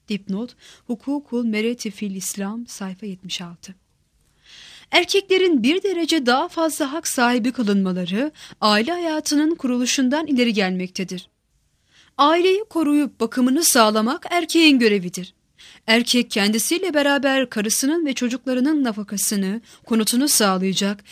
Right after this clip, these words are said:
kadınsa bir başka erkekle evlenip onun tarafından bakılacaktır.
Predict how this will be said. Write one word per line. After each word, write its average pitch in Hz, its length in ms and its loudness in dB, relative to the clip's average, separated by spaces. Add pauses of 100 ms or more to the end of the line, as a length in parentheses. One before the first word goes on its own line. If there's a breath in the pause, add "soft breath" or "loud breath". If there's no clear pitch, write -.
(180 loud breath)
kadınsa 359 540 0
bir 254 160 0
başka 285 420 0
erkekle 294 440 0
evlenip 226 380 0 (140)
onun 269 260 2
tarafından 226 600 -2
bakılacaktır. 190 800 -4